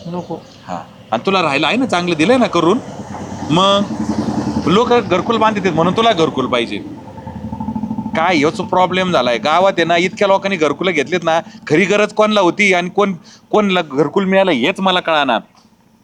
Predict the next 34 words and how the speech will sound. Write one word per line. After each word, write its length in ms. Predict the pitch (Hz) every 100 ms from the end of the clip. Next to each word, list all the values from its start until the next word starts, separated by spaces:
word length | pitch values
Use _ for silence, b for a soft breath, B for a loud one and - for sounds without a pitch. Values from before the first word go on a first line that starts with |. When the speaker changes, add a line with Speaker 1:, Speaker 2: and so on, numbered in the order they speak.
| _ _ _ 156
Speaker 2:
आता 160 | -
काल 240 | 190 196 208
जे 100 | 196
घरकुल 320 | 147 127 165
मंजूर 280 | 175 180 175
झालं 240 | 127 135
ना, 120 | 143
त्यांच्या 300 | 147 190 175
घरी 180 | 127 139
वीस 200 | 151 151
एकर 220 | 143 139
जमीन 280 | 123 120 113
आहे. 80 | 92 b b
आता 140 | 123 -
कसं 280 | 254 262
काय 180 | - 247
घरकुल 340 | 165 151 175 165
त्यांना 260 | 175 160 131 127
मंजूर 300 | 160 156 151
झालं, 240 | 131 107
काय 180 | 120 170
कळाना. 380 | 156 165 170 151 - b b -
बरं, 200 | 143 170
नाही 140 | 202
दिलं 200 | 147 135 147
तर 80 | 165
राग 180 | 175
बी 240 | 175 170 156
लय 100 | 143
येतात. 260 | 123 113 - _ _ _ _ _ _ _ _ 131
काय 160 | 151
सगळं 240 | 143 160 165
अवघडच 320 | 165 135 117
चाललंय. 300 | 117 101